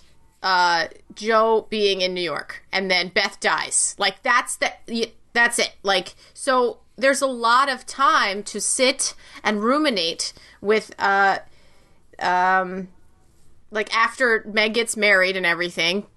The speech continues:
the, like, uh, what happens is, like, Amy is in Europe with, with Aunt March.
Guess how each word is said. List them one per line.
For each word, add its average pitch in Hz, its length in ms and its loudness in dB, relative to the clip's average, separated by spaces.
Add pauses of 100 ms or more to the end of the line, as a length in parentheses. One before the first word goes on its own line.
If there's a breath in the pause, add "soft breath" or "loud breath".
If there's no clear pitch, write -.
(100)
the, - 300 -4
like, 185 300 0 (540)
uh, 185 300 4
what 226 200 -2
happens 269 360 -2
is, 185 240 -4
like, 175 280 0 (1300)
Amy 285 440 0
is 240 120 -4
in 247 140 2
Europe 208 440 2
with, 220 400 -2 (240)
with 214 460 -4 (260)
Aunt 214 200 2
March. 170 460 -2